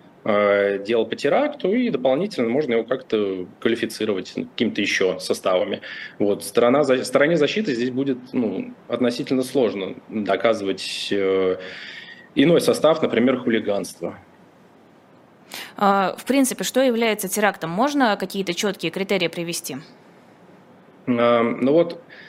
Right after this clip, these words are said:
Speaker 1: учит-, я как раз-таки вот перед эфиром, э, посмотрел, как эта статья у нас записана. Ну, могу сказать, что критериев как раз-таки чётких и нельзя привести, потому что, ну, он-, она очень расширительно написана. Там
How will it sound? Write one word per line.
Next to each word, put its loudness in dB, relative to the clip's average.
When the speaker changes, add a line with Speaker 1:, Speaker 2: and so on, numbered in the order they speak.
Speaker 1:
учит-, 0
я 4
как 2
раз-таки 2
вот -2
перед 0
эфиром, 0
э, 2
посмотрел, 0
как -4
эта 0
статья 2
у 4
нас 2
записана. 0
Ну, 2
могу 4
сказать, 2
что -2
критериев 2
как 0
раз-таки -4
чётких 0
и 0
нельзя 2
привести, -4
потому 0
что, -2
ну, 0
он-, 0
она 2
очень 0
расширительно -2
написана. 2
Там 2